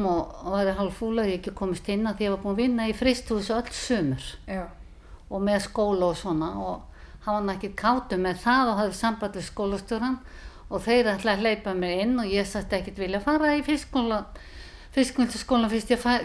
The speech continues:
Speaker 1: kæmist ekki inn á eigin forsendum.
Speaker 2: Mm.
Speaker 1: Svo þá sá ég auglýsingu að vera auglýst eftir gullsmið í Noregi.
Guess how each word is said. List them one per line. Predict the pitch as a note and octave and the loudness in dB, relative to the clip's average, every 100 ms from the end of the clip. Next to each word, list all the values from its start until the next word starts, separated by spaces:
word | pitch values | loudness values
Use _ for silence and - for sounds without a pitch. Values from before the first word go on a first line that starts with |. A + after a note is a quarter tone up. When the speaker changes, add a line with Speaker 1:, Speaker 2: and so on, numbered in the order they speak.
| - | -4
Speaker 1:
kæmist | - B3 A#3 - | 2 2 2 0
ekki | A#3+ B3 | 0 2
inn | A#3+ A3+ | 2 2
á | |
eigin | A3+ A3+ | 0 0
forsendum. | G#3+ C#4+ F#3 D3+ D3 C3+ - - | 2 2 2 -2 -2 -8 -14 -14
Speaker 2:
Mm. | G#3 F#3+ - - - - - - | -8 -8 -8 -12 -18 -18 -16 -12
Speaker 1:
Svo | - A3+ G#3+ G#3+ - - - | -2 2 2 0 -10 -16 -14
þá | - D#4 E4 | 0 2 2
sá | - B3+ | 4 4
ég | A#3 A#3 | 6 6
auglýsingu | D4 C#4 - A#3+ A3 | 6 2 2 0 2
að | A3 | 0
vera | G#3+ A3+ | 2 2
auglýst | C4 A3+ G#3+ | 2 0 -2
eftir | G3+ G3+ | -4 -2
gullsmið | C4+ C4+ - B3 G#3+ G3 - - - - - - - - - - - - - - | -4 -4 -2 0 2 -2 -12 -16 -16 -18 -18 -20 -18 -20 -18 -20 -18 -16 -16 -12
í | - G3+ | -2 2
Noregi. | G3+ G3+ B3+ F4 F#4 | 4 4 4 4 2